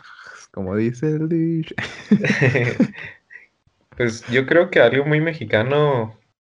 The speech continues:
Speaker 2: vienen siendo los dichos y los refranes, ¿no? Que nos cuentan nuestros abue-, nuestros abuelos cuando la cagamos, o pues, nomás por decirle de pedo, ¿no?
Speaker 1: Sí, no. <laughs> Pa' burlarse, güey.
Speaker 2: Sí, sí. Y realmente siento que hacen la vida muy entretenida.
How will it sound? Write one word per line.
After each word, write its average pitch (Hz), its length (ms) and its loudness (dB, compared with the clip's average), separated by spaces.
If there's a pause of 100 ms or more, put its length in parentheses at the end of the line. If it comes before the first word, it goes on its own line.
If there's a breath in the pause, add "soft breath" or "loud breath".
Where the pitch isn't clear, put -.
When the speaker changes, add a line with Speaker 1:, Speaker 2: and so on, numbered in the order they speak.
Speaker 2:
vienen 117 360 0
siendo 139 500 0
los 110 240 0
dichos 107 360 0
y 147 40 -2
los 135 160 0
refranes, 101 520 0
¿no? 127 240 -8 (720 soft breath)
Que 107 120 -2
nos 104 180 -2
cuentan 110 400 0
nuestros 123 400 -2
abue-, 101 360 2 (100)
nuestros 110 380 -2
abuelos 113 440 2
cuando 120 240 -2
la 107 160 0
cagamos, 143 600 0
o 131 140 -6
pues, - 460 -12
nomás 135 320 2
por 170 180 2
decirle 139 320 0
de 147 100 4
pedo, 143 280 -2
¿no? 156 140 -10 (360 loud breath)
Speaker 1:
Sí, - 160 -12
no. 120 440 -6
<laughs> 175 580 0
Pa' 127 80 2
burlarse, 139 500 0
güey. 147 220 -6 (320 loud breath)
Speaker 2:
Sí, - 160 -2 (240)
sí. 135 280 -8 (200)
Y 127 180 0
realmente 143 640 2
siento 156 360 -2
que 143 120 4
hacen 117 260 2
la 127 120 4
vida 113 240 6
muy 135 160 -2
entretenida. 104 840 -4